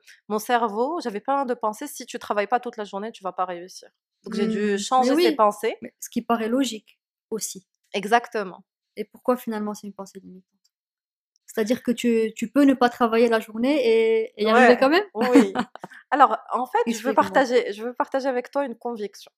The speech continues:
Speaker 2: Dis-moi.
Speaker 1: Heu, j'ai beaucoup travaillé, heu, tu sais, j'ai beaucoup lu du Joe Dispenza et travaillé sur tout ce qui est quantum, heu, heu, physics et heu,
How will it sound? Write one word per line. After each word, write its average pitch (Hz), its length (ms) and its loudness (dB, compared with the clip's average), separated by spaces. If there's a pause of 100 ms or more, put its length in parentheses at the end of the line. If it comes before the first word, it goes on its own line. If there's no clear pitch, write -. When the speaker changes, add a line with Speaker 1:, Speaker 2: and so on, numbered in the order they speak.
(140)
Speaker 2:
Dis-moi. 202 240 -20
Speaker 1:
Heu, 208 300 4
j'ai 208 100 -6
beaucoup 302 220 -8
travaillé, 226 580 -2
heu, 190 180 -2
tu - 100 -16
sais, 330 160 -8
j'ai 262 100 -6
beaucoup 247 240 -10
lu 240 240 -4
du 185 180 -10
Joe 208 160 -6
Dispenza 233 760 0
et 185 260 -6
travaillé 196 480 -8
sur 180 240 -14
tout 214 100 -18
ce - 80 -20
qui 202 80 -10
est 190 100 -6
quantum, 196 640 -8
heu, 180 340 -6 (360)
heu, 185 140 -4
physics 359 400 -4 (140)
et 202 420 -2
heu, 185 120 -4